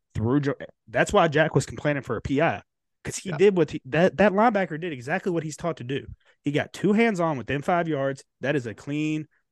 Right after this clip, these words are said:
Speaker 1: play right there. He should not be complaining about a pass interference. What he should have did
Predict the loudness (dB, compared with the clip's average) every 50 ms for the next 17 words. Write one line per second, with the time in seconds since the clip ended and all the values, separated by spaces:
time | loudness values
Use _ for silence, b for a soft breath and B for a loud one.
0 | _ _ 0 4 6 6 6 4 2 -4 -8 -10 -10 -10 -10 -10 -8 -8 -8 -8
1 | -8 -8 -6 -6 -6 -4 -6 -6 -8 -8 -6 -4 -2 -2 -2 -2 -2 -4 -6 -6
2 | 0 2 2 2 2 -2 -6 -12 -8 -4 -2 -2 0 -2 -2 -4 -4 -2 -2 -2
3 | 0 2 4 6 6 6 4 2 2 0 -2 -4